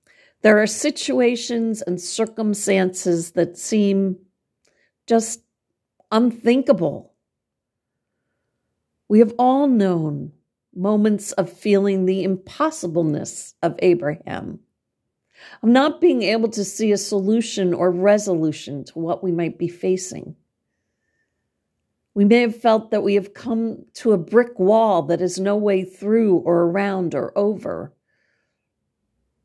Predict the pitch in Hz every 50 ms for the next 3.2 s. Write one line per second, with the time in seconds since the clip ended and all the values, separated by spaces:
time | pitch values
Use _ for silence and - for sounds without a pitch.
0 | _ _ _ _ _ _ _ _ _ _ _ _ _ _ _ _ _ _ _ _
1 | _ _ _ _ _ _ _ - - 185 170 180 175 175 - - _ _ _ _
2 | _ _ _ - 190 180 - - - - 175 170 175 - - - - - - -
3 | - - -